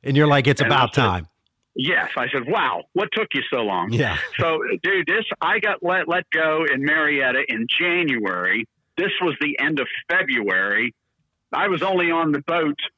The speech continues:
Speaker 2: And, you know, the greatest thing of all is when you walk into an unemployment office as a disc jockey, because they're trying to find you a job.
Speaker 1: Yeah.
Speaker 2: Radio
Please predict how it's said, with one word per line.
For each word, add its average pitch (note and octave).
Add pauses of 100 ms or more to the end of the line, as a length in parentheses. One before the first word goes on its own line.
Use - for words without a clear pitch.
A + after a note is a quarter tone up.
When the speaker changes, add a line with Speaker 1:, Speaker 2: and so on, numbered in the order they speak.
(160)
Speaker 2:
And, D#3
you E3+
know, D#3+
the C#3+
greatest A#3
thing G#3
of E3
all F3
is -
when D3+
you C#3
walk D#3+
into C3+
an C3+
unemployment B2
office A2
as G2
a G2
disc -
jockey, F#2 (280)
because D3
they're C3+
trying F#3
to -
find C3+
you C3
a G2
job. A2+ (120)
Speaker 1:
Yeah. D#3 (100)
Speaker 2:
Radio A#3